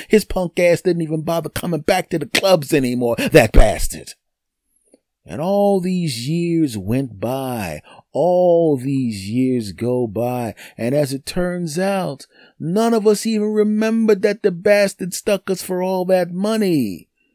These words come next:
And all these years go by where I, I'm a grown man now. They're, I'm a middle-aged ma-, man now. They're, they're older guys now. None of us gives a crap. I don't give a crap about a guy getting forty bucks from me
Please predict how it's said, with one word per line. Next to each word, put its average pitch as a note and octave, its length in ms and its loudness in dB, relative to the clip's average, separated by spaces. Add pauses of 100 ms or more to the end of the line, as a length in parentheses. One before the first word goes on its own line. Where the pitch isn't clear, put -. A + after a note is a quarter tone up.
(380)
And F3 80 -2
all G#3+ 180 2
these G#3 300 0
years G#3 220 0
go F#3+ 140 2
by G3 200 -2
where F#3 240 -6
I, F3+ 240 -6
I'm G3 180 -2
a F3+ 60 0
grown F3 420 -2
man F3 320 -4
now. E3+ 280 -2
They're, F3 420 -4 (180)
I'm F3 140 -4
a E3 60 0
middle-aged F3 520 2
ma-, E3+ 200 -6
man F3 320 -4
now. F3 180 -4
They're, E3+ 180 0
they're E3 200 0
older E3 320 -2
guys E3 440 0
now. F3 240 -4 (220)
None C4 220 2
of F3+ 80 4
us E3 140 4
gives C#3+ 220 0
a C3 60 0
crap. E3 260 -2
I C#4 60 -4
don't B3 140 0
give D3+ 160 0
a B2 40 0
crap C3 280 0
about B2 200 0
a A2+ 80 -2
guy B2 280 0
getting A#2 260 -6
forty B2 380 0
bucks B2+ 340 -4
from B2+ 120 -6
me B2+ 200 -4